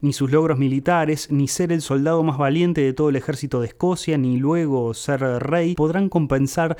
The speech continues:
su falta, dar un poco de certidumbre a sus constantes dudas o realidad a sus fantasías y supersticiones. Veamos el arquetipo de rey cuya cosmovisión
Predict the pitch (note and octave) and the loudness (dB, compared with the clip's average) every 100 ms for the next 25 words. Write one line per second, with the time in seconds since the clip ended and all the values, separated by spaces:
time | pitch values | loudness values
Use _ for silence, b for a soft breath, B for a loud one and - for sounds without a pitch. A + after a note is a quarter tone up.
0 | B - D3 - G3 F3 B2 A2 A#2 G2+ | B -6 -6 -2 0 0 0 -2 -6 -2
1 | D3 F#3+ F#3+ F3 F#3 F3+ C#3+ - C3+ - | 0 2 0 0 -2 0 0 0 -4 -2
2 | D3+ G3+ D3+ B2+ - C3 - B2 - D#3+ | 0 2 2 0 -2 -6 -2 -4 0 -2
3 | D3+ D3 A#2+ F3 F3+ F3+ F3+ E3+ E3 D3+ | 0 -2 0 0 2 0 0 0 0 -2
4 | D3+ D3 C#3 F#3 F#3+ B2 G2+ G#2+ - - | -2 -2 0 0 0 0 -2 -8 -8 -4
5 | - C3 A#2+ A#2 - D#3+ D#3+ E3 - - | -2 -2 -2 -4 -2 0 0 -2 -4 -8
6 | D3 - A#2+ B2 - A#2+ B2+ A#2 G#2+ F#2+ | -6 -4 -2 -2 -2 -2 -2 -2 -4 -6
7 | - - E3+ A3+ A3+ F3 E3 C#3+ C#3+ E3 | -12 -4 -2 0 -2 -2 -2 -4 -6 -4
8 | E3+ C#3 E3 F#3 E3+ - D3 - C#3+ C3+ | -2 -2 -2 -2 -2 -2 -6 -4 -4 -4
9 | C3+ B2 | -4 -2